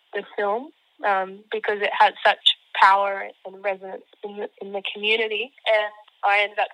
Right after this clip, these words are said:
as director 'cause I initiated it. As all as young people, I'm,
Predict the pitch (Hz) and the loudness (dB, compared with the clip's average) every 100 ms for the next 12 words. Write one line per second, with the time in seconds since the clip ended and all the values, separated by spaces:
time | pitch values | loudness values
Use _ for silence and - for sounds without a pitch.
0 | - 202 196 196 - - 196 - 202 190 | -10 -10 -6 -6 -6 -6 -10 -10 -6 -6
1 | 196 214 - 233 220 196 180 180 _ _ | -4 0 0 2 -2 -4 -6 -6 _ _
2 | _ _ - 277 269 269 311 349 269 220 | _ _ 4 4 4 0 0 0 -2 0
3 | 208 262 - 254 254 311 277 247 | 0 0 -4 -4 0 0 2 0